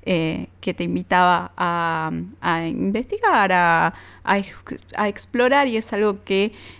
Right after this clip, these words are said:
eh, recién lo volvimos a ver más en Ocarina of Time, eh, prácticamente diez años después. Eh, que, bueno, el Ocarina fue el primer, eh, juego en tres D, em, de Zelda,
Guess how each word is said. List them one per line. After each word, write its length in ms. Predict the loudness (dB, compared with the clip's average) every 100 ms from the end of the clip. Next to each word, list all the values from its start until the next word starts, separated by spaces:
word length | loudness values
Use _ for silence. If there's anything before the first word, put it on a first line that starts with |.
| 0
eh, 360 | 2 2 -2 -4
recién 320 | -4 -4 -4
lo 80 | -2
volvimos 600 | -2 -2 -2 -2 -2 -2
a 80 | 0
ver 240 | 0 0
más 340 | 0 -2 -2
en 240 | -2 -2 -2
Ocarina 360 | -4 -4 -2 -4
of 140 | -6
Time, 340 | -4 -2 -2 -8 -14 -10
eh, 180 | -4 -4
prácticamente 640 | -2 -8 -6 -4 -4 -4 -4
diez 360 | -4 -4 -4
años 300 | -2 -2 -2
después. 600 | -4 -8 -2 0 0 -4 -18 -20 -20 -20 -6
Eh, 380 | 0 0 0 -4
que, 140 | -2
bueno, 240 | 0 2 2 0
el 180 | -2 -2
Ocarina 440 | -2 -2 -2 -2
fue 440 | -2 0 0 -2 -4
el 200 | -4 -4
primer, 640 | -4 -4 0 2 2 0 -2
eh, 300 | 0 0 -2 -6
juego 280 | 2 4 4
en 120 | 0
tres 220 | -4 -2
D, 280 | 0 2 0 -6 -20 -20 _ _
em, 680 | 0 2 2 0 0 -2 -8 -10
de 220 | -6 -4
Zelda, 520 | -4 -4 -2 -2 -4